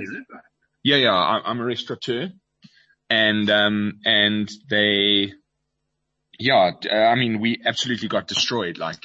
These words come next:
Speaker 2: in, in covid. And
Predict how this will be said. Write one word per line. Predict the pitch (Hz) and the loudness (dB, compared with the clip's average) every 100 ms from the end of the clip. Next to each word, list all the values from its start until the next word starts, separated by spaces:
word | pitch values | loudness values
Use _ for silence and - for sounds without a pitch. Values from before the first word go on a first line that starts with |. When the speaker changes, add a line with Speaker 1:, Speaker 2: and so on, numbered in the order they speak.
| - | -14
Speaker 2:
in, | 104 95 92 87 - _ _ _ _ _ _ _ | -10 -8 -8 -8 -10 _ _ _ _ _ _ _
in | 101 92 | -8 -4
covid. | - 107 87 90 82 - _ - | -2 -2 -2 -6 -6 -14 _ -2
And | 101 95 95 92 | 0 2 0 -4